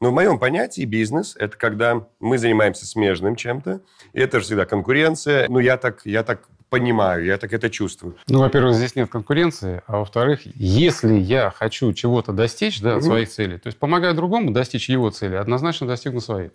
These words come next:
Speaker 2: Может быть, это сложно,
Speaker 1: А,
Speaker 2: но
Speaker 1: то есть это уже как такой элемент командной работы, да?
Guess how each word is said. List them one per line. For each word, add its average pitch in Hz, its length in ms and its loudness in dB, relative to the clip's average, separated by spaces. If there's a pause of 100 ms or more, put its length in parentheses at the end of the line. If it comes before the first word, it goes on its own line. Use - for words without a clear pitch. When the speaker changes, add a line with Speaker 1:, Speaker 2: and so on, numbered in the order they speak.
Speaker 2:
Может 180 220 4
быть, 165 160 2
это 165 60 4
сложно, 160 480 4
Speaker 1:
А, 117 40 -2
Speaker 2:
но 190 240 0 (340)
Speaker 1:
то 110 80 -2
есть 104 180 -2
это 113 180 -4
уже 110 160 0
как 113 220 -4
такой 107 360 0
элемент 107 360 0
командной 107 380 2
работы, 95 440 -6
да? 123 360 -4